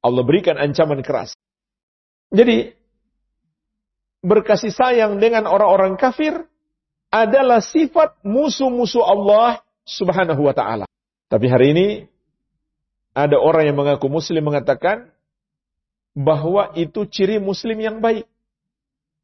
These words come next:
Dia bergaul dengan orang-orang kafir, berkasih sayang dengan mereka. Na'udzubillah. Padahal itu sifat yang Allah murkai. Kemudian yang ketiga, yujahiduna fi sabilillah.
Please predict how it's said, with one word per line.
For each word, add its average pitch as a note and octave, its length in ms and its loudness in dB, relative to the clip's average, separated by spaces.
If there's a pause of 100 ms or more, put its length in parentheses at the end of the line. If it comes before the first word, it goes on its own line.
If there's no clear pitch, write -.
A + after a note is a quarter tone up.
(520)
Dia G#3+ 160 4
bergaul A3 480 4
dengan A3+ 240 2
orang-orang A3+ 480 2
kafir, G#3+ 320 -2
berkasih A3 400 0
sayang A#3+ 320 2
dengan A3+ 240 -2
mereka. A3+ 480 -2 (1400)
Na'udzubillah. B2 560 2
Padahal B2 240 4
itu B2+ 160 -4
sifat G#3+ 400 -2
yang C#3+ 160 0
Allah D3 240 2
murkai. A2+ 480 -4 (240)
Kemudian G3+ 400 0
yang A#3 160 2
ketiga, A#3 480 -2 (1500)
yujahiduna C4 1200 2
fi B3+ 160 0
sabilillah. F#3+ 960 2